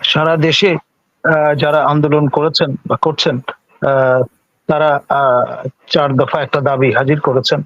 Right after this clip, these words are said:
সেগুলো আমি মনে করি, আহ, আহ,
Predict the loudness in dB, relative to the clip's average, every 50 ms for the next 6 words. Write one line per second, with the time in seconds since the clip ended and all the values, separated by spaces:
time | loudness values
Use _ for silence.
0 | -8 _ _ _ _ _ _ -4 -2 0 2 2 2 2 0 0 -2 -2 0 0
1 | 2 2 2 2 2 2 2 2 2 2 2 2 0 0 -4 -4 _ -2 0 2
2 | 2 2 2 0 -2 -8 _ _ _ _ _ _ _ _ _ _ _ -2 0 0
3 | 2 2 2 2 2